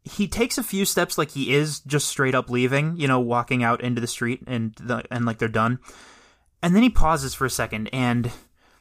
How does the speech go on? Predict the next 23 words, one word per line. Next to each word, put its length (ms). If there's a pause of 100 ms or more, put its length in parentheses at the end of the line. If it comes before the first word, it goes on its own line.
(420)
he, 600 (1700)
he 220
actually 360
goes 300
up 140
to 140
her 60
again, 440 (520)
and 440 (600)
it's 180
clear 320
he's 240
trying 260
to 60
think 200
of 100
the 100
words. 580 (720)
He 720 (120)
eventually 520
says, 560 (840)
"R-, 260 (100)
r-, 240